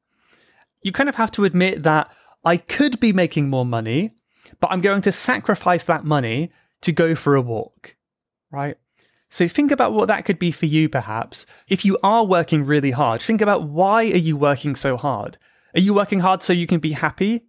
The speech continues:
in the future? Well, why not just be happy right now? That's basically what I've been thinking of anyway. So I have put more time into what I enjoy this year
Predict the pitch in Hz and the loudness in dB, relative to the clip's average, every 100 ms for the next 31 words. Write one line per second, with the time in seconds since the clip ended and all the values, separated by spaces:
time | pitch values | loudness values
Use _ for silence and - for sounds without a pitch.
0 | - 180 185 190 190 - 262 277 - _ | -4 -2 0 -2 -6 -4 -6 -6 -10 _
1 | _ _ - 214 302 - _ - 180 214 | _ _ -4 -4 -4 -10 _ -10 -2 2
2 | 214 - 185 - 175 170 - 170 151 156 | 2 2 0 0 0 0 0 0 2 0
3 | 156 160 131 - - _ _ _ _ _ | 0 -2 -2 -4 -8 _ _ _ _ _
4 | _ - 220 - 196 170 170 156 135 139 | _ -6 -2 0 0 0 0 2 2 0
5 | 123 113 127 110 113 104 123 117 110 98 | -2 -6 -8 -10 -8 -6 -2 0 -2 -6
6 | 104 - 107 107 - - _ _ - 135 | -8 -6 -6 -8 -14 -20 _ _ -4 0
7 | 135 135 - 165 170 185 170 170 160 151 | 0 -2 -2 0 2 2 2 2 0 0
8 | 139 135 - 131 127 147 185 180 175 - | -2 -2 0 -2 -2 0 2 2 0 0
9 | 180 175 175 | 2 4 2